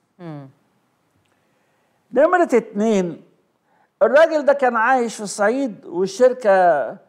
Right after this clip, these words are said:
Speaker 2: مقرها الرئيسي في القاهرة،
Speaker 1: نقل.
Speaker 2: فنقل القاهرة.
Speaker 1: وهي رفضت.
Speaker 2: أو أخونا العزيز ده قدر يجيب عقد في الكويت مغري ودخله كويس ويرفع إمكانياته،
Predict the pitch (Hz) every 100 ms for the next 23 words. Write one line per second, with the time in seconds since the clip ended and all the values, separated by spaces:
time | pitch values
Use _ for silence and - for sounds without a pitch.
0 | _ _ - 180 - 190 247 233 190 208
1 | 240 - 175 175 196 190 208 277 269 269
2 | 226 147 - _ _ _ 240 269 226 214
3 | 214 196 190 175 180 170 - 208 214 180
4 | - 147 - _ _ _ - 285 233 247
5 | 294 269 247 208 214 208 247 190 214 214
6 | 247 214 208 202 226 208 226 196 185 202
7 | 185 220 240 247 233 - 262 226 233 240
8 | 240 208 180 220 214 220 214 233 240 233
9 | 233 202 202 220 226 202 180 202 214 214
10 | 220 240 240 240 233